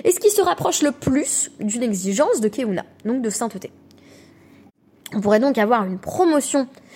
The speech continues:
à un quasi-statut de Kohen, bien entendu, sans pouvoir effectuer toute la avoda, tout le rituel des sacrifices du temple, mais en ayant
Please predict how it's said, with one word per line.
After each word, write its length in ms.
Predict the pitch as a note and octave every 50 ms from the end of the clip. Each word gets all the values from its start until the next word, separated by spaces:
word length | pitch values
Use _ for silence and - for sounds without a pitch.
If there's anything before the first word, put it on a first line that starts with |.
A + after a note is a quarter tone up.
| - - -
à 80 | - C4+
un 160 | C4+ B3+ C4
quasi-statut 640 | B3+ C4 C#4 B3 A#3 A#3 - - G#3 G#3 - F#3
de 80 | E3+ E3
Kohen, 400 | - - F3+ F3 A#3+ E4+ F4+ B3+
bien 260 | - F#3+ G#3 A3+ G#3
entendu, 360 | F3+ F3 - F3+ F3 G#3 C#4 C#4
sans 340 | - - - - C4 A3+
pouvoir 480 | G3 - - - G#3 G3 G#3+ G#3+ F#3 -
effectuer 500 | F#3+ F3+ - F#3 - - - A#3+ G3+ - - - - - -
toute 200 | - A3+ - -
la 80 | G#3
avoda, 440 | - - F#3 F#3+ G#3 G#3 B3 A3 F3
tout 140 | - - -
le 80 | F3+ F3+
rituel 460 | F3+ A3 G#3+ - - C4 A3+ F3+ -
des 40 | -
sacrifices 360 | - F#3 - F3+ - - D3+
du 100 | D3 D3
temple, 320 | - B3+ - - - - _ _ - - - - C4+ A#3
mais 180 | - C4+ G4+ C#5 B4+
en 100 | B3+ A#3
ayant 180 | G#3+ G#3 C#4+